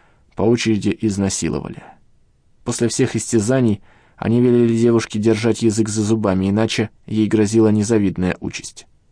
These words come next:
Августа лично пообещал перерезать ей глотку, если она проговорится. «Но я переезжаю в другой город»,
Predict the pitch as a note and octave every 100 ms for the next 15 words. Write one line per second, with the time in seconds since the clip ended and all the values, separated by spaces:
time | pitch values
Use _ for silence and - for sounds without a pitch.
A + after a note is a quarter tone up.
0 | _ - _ - F#2+ B2 B2+ B2+ C3 C#3
1 | - G#2 G#2 G2+ G#2+ - A2+ - - _
2 | - A#2+ A#2 A#2+ A2 G#2+ A#2+ A#2 A#2+ B2+
3 | - F#2+ F#2+ - G2 G2 - G2+ G#2 G2
4 | D2+ - - - - _ _ - _ _
5 | _ _ _ _ _ _ _ - - -
6 | - - _ _ - - G#2+ G#2+ A#2 A2+
7 | G#2+ A#2 G#2+ A#2 A#2 A2 C3 F#2+ -